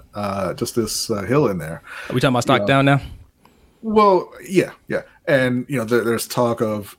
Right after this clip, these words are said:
Speaker 1: uh, Tyson Williams maybe making the team, and Justice hasn't,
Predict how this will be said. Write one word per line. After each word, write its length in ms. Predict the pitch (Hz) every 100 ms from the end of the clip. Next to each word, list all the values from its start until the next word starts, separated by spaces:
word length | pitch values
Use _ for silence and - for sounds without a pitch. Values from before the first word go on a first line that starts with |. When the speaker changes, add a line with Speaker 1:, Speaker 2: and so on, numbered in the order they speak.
| -
Speaker 1:
uh, 240 | 110 101
Tyson 540 | - 120 110 123 107
Williams 380 | 107 110 110 107
maybe 140 | 113 110
making 300 | 107 104 104
the 60 |
team, 400 | 95 113 110 110
and 80 | 92
Justice 360 | 87 107 - -
hasn't, 460 | - 110 107 101